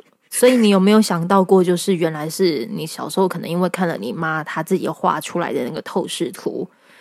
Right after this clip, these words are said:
然后开始渐渐的，就是让你对这个空间就是有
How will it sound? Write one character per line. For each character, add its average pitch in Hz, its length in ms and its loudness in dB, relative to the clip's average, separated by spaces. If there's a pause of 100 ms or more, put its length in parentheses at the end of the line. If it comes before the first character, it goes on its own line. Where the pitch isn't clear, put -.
(360)
然 185 140 0
后 190 140 2
开 190 240 -4
始 147 260 -2 (840)
渐 202 240 6
渐 185 220 2
的， 165 120 4
就 170 120 -2
是 185 160 6
让 175 200 2
你 110 320 -8
对 180 160 6
这 175 120 0
个 165 100 4
空 180 300 0
间 170 400 0
就 175 120 -2
是 170 160 -2
有 - 300 -4